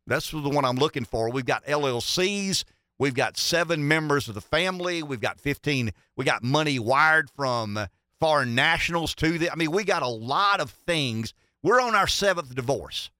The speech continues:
And we're still trying to argue that we didn't, you know, we're not the problem. It's the seven women that Joe Biden was married to. I mean, they were all just complicated, difficult, could be married to anyone. No, the guy's a crook.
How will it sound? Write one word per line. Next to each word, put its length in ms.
And 180
we're 100
still 380
trying 300
to 140
argue 460
that 200
we 120
didn't, 360
you 100
know, 100
we're 260
not 240
the 80
problem. 520
It's 200
the 100
seven 540
women 380
that 160
Joe 180
Biden 340
was 160
married 360
to. 240
I 40
mean, 100
they 120
were 140
all 220
just 200
complicated, 680
difficult, 540
could 200
be 120
married 520
to 140
anyone. 400
No, 220
the 80
guy's 280
a 60
crook. 540